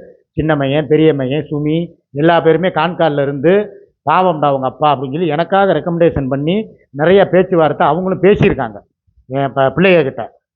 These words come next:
என்கிட்டயும் பேசி ஆறுதலா நாலு வார்த்தை பேசிச்சு. "அண்ணே,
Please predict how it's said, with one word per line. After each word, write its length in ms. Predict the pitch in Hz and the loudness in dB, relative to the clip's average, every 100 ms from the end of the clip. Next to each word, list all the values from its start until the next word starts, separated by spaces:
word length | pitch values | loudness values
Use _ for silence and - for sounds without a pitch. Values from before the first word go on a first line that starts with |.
| - | -8
என்கிட்டயும் 540 | 147 220 220 214 226 | 0 0 2 2 2
பேசி 240 | 180 185 202 | 4 2 4
ஆறுதலா 400 | 170 175 170 185 | 2 2 2 2
நாலு 200 | 170 156 | 2 0
வார்த்தை 300 | 147 165 165 - | 0 0 0 2
பேசிச்சு. 420 | 196 - - - - _ _ _ _ | 2 2 -2 -6 -8 _ _ _ _
"அண்ணே, 220 | 135 180 | -4 -2